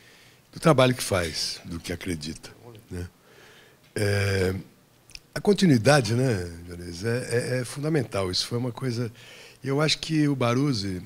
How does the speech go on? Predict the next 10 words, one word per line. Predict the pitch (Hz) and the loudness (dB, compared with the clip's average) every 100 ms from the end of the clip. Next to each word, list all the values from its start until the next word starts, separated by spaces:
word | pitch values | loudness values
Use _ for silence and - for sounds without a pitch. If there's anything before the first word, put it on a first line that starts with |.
| - | -8
e | 104 | -6
a | |
gente | 92 101 - | -6 -6 -6
deu | 101 101 | -6 -8
consequência | 85 - 104 104 95 - | -6 -8 -6 -6 -6 -6
a | 110 | -4
isso, | 143 - - - - - - - - | -4 -6 -8 -18 -20 -20 -20 -20 -8
ele | 123 135 | -4 -4
conseguiu, | - 147 - 131 135 160 165 - - | 0 0 0 0 2 4 2 -2 -2
é, | 127 127 | 0 0